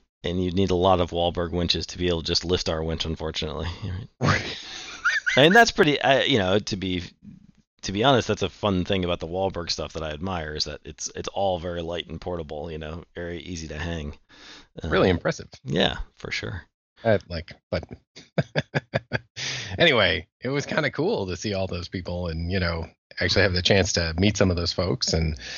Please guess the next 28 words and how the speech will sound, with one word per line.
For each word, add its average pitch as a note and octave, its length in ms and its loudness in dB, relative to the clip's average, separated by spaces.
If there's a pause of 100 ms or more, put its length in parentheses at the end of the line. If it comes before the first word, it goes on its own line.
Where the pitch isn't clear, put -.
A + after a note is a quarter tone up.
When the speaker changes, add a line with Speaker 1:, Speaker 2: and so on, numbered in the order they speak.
(400)
Speaker 2:
you F#2 100 6
know, D#2 140 6
talk D#2+ 280 2
to, D#2 240 0 (540)
talk F#2+ 200 2
to F#2+ 120 -2
the, E2 580 -2 (400)
I F#2+ 40 -2
mean, G2 120 6
you B2+ 80 6
talked G2+ 240 2
to G#2+ 60 0
the, E2+ 320 -2 (160)
to G2 100 -12
the F2+ 100 -8
guys F2+ 280 -2
from, F2+ 280 2
uh, E2 220 -2
niscon G2 640 2
a B2+ 40 -2
little C#3 200 4
bit, E3+ 200 4
right? D3 280 6
And, F#2+ 380 6
um, D2+ 360 -2 (960)
Speaker 1:
Yeah, D#3+ 260 6
Speaker 2:
and F#2+ 100 6
Speaker 1:
absolutely. G2 640 4